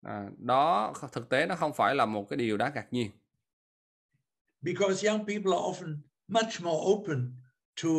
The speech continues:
Speaker 2: listen and to go.
Speaker 1: Bởi vì
Speaker 2: They're,
Speaker 1: những
Speaker 2: they're
Speaker 1: người
Speaker 2: not yet
Speaker 1: trẻ là những người thường cởi mở hơn trong việc lắng nghe và ra đi.
Speaker 2: They are not yet in the situation where they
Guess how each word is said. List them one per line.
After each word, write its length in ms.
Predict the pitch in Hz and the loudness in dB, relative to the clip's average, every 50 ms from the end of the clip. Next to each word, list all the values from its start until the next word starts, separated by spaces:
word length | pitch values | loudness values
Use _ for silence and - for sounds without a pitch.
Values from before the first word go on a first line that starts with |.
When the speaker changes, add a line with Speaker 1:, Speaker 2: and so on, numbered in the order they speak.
| 156 156 147 | 2 0 0
Speaker 2:
listen 560 | 156 156 170 196 208 196 - - 185 190 190 | 0 4 4 6 4 4 0 -4 -4 -4 -4
and 280 | 180 156 160 165 - - | -2 -4 -4 -4 -4 -4
to 60 | 175 160 | -2 0
go. 320 | 196 208 190 147 123 - - - - _ _ _ _ _ _ _ _ _ _ _ _ _ | 2 2 2 2 -2 -4 -8 -14 -20 _ _ _ _ _ _ _ _ _ _ _ _ _
Speaker 1:
Bởi 120 | 110 131 160 | -2 2 4
vì 200 | 175 160 147 143 | 6 6 8 6
Speaker 2:
They're, 100 | 139 - | 6 4
Speaker 1:
những 80 | - | 0
Speaker 2:
they're 220 | - 160 131 147 175 | -4 -2 -2 0 4
Speaker 1:
người 140 | 180 151 156 | 6 6 6
Speaker 2:
not 100 | - - | 6 6
yet 100 | 143 123 | 6 6
Speaker 1:
trẻ 280 | 113 113 123 156 196 196 | 8 8 6 6 4 2
là 200 | 170 151 135 123 | 2 2 2 2
những 200 | 123 139 160 165 | 2 0 0 2
người 200 | 156 139 127 120 | 2 2 2 2
thường 380 | - 135 127 123 120 113 - | 0 -2 0 0 0 -2 2
cởi 200 | - 117 120 151 | 4 4 4 4
mở 260 | 180 165 135 139 180 | 4 2 2 4 4
hơn 420 | 175 185 180 185 185 185 180 170 175 | 4 4 4 4 4 4 2 2 2
trong 140 | 175 170 165 | 2 2 4
việc 200 | 143 110 - 131 | 2 0 2 2
lắng 220 | 143 170 214 220 | 2 2 2 2
nghe 300 | 185 170 165 165 160 156 | 4 4 6 6 4 4
và 420 | 143 135 127 117 107 101 92 98 98 | 4 4 6 6 6 4 2 0 2
ra 160 | 107 120 131 | 2 2 4
đi. 180 | 131 123 107 - - _ _ _ _ _ _ _ _ _ _ _ _ _ _ _ _ _ - - - - - - _ _ - | 4 2 2 0 -6 _ _ _ _ _ _ _ _ _ _ _ _ _ _ _ _ _ -14 -14 -14 -14 -20 -20 _ _ -2
Speaker 2:
They 120 | 165 170 | 2 4
are 160 | 180 190 190 | 4 6 6
not 140 | 202 220 208 214 - 190 | 4 4 2 2 0 2
yet 220 | 202 208 208 - | 2 2 0 -2
in 340 | - 160 170 175 175 175 165 | -8 -10 -10 -8 -8 -4 -2
the 480 | 170 165 160 160 160 160 160 160 156 - - | 2 4 4 6 6 6 4 2 0 -4 -12
situation 800 | - - - 190 185 - - 180 180 180 175 - 170 165 160 156 | -16 -8 -4 -4 -4 -4 0 2 4 4 4 2 0 -4 -2 0
where 220 | 160 160 160 156 | 2 2 2 4
they 180 | 160 156 156 | 4 4 4